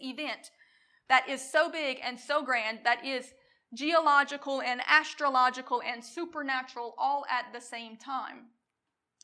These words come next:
The Bible tells us that there'll be signs in the sun and in the moon, in the stars. It will cause distress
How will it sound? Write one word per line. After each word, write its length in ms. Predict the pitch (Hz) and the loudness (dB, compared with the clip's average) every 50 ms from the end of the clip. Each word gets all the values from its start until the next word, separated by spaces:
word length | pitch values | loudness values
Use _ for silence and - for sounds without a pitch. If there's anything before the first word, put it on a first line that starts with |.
| _ _ _ _ _ _ | _ _ _ _ _ _
The 60 | - 226 | 0 4
Bible 300 | 247 262 269 262 277 269 | 4 4 4 4 0 -4
tells 280 | 269 302 277 277 262 | -2 0 0 0 -2
us 100 | 277 262 - | -4 -6 -6
that 140 | 269 226 | -6 -4
there'll 140 | 226 254 247 | -2 -4 -4
be 120 | 247 247 240 | -4 -6 -12
signs 920 | - - - 277 285 302 269 240 214 233 240 254 269 269 269 269 - _ _ | -14 -10 -6 -6 -4 -4 -4 -6 -8 -10 -12 -14 -14 -14 -16 -20 -20 _ _
in 160 | - 254 247 | -12 -12 -12
the 100 | 226 220 | -12 -14
sun 420 | 226 - - 262 254 262 277 277 262 262 | -16 -6 -2 -2 0 0 0 -2 -4 -6
and 140 | 262 254 240 | -8 -10 -8
in 240 | - 254 247 240 233 | -10 -10 -10 -8 -10
the 60 | 226 | -8
moon, 500 | 226 254 285 294 262 233 226 226 226 - _ _ _ _ _ _ _ _ _ | -6 -6 -6 -6 -6 -8 -10 -14 -16 -18 _ _ _ _ _ _ _ _ _
in 200 | 269 269 262 247 | -6 -6 -4 -4
the 80 | 226 247 | -6 -8
stars. 560 | - - - 302 302 277 240 214 220 226 - | -10 -2 2 2 4 4 4 2 0 -2 -6
It 160 | - 277 - | -10 -10 -8
will 140 | 269 254 240 | -8 -10 -10
cause 340 | - - 285 269 262 247 233 | -8 -4 -2 -2 -2 -4 -6
distress 840 | 208 247 233 - - - - 262 247 269 330 - - - - - | -10 -12 -12 -12 -14 -12 -6 -2 -2 -2 -2 -6 -12 -18 -20 -20